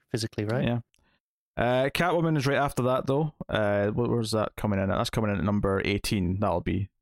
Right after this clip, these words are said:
Speaker 1: Not
Speaker 2: uh,
Speaker 1: high enough, frankly.
Speaker 2: Uh, uh, yeah, it could be better. Could be better, but
Speaker 1: I, I don't think it's bad by Catwoman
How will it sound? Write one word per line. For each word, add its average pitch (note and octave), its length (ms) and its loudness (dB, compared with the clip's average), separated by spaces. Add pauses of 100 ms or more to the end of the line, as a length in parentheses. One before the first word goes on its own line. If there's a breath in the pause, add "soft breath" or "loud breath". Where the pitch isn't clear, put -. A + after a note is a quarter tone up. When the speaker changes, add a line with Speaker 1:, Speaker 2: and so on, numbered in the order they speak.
(480)
Speaker 1:
Not D3 200 2
Speaker 2:
uh, - 20 2
Speaker 1:
high C3 140 2
enough, A2 240 0
frankly. G#2+ 400 -2 (1040)
Speaker 2:
Uh, B3 360 2
uh, A#3 40 2
yeah, A3+ 440 2
it F3+ 160 -2
could G#3 140 0
be F#3+ 80 0
better. G#2+ 480 2 (300)
Could C#3 120 -2
be A#2 100 0
better, F#2+ 420 0 (220)
but F#2+ 260 0
Speaker 1:
I, D3 60 2
I - 20 2
don't G#3 140 2
think F#3+ 140 2
it's D3 100 -2
bad C#3 420 0
by A2 520 2 (800)
Catwoman G#2 680 0